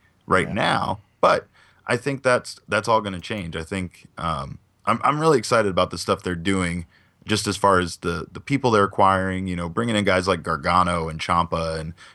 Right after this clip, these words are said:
Speaker 1: just that whole Cruiserweight Classic thing they're doing. It's, it, it,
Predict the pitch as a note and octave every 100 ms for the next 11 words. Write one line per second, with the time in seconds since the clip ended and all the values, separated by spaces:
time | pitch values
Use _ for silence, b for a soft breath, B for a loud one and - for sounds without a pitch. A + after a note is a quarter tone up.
0 | - G2+ - F#2+ G2 G#2 G2+ G#2+ G2+ F#2+
1 | F2+ E2+ - G2+ F#2+ E2 - F2 E2+ E2+
2 | F2 E2+ C#2 G2+ - - B B B B
3 | B - G2+ - F2+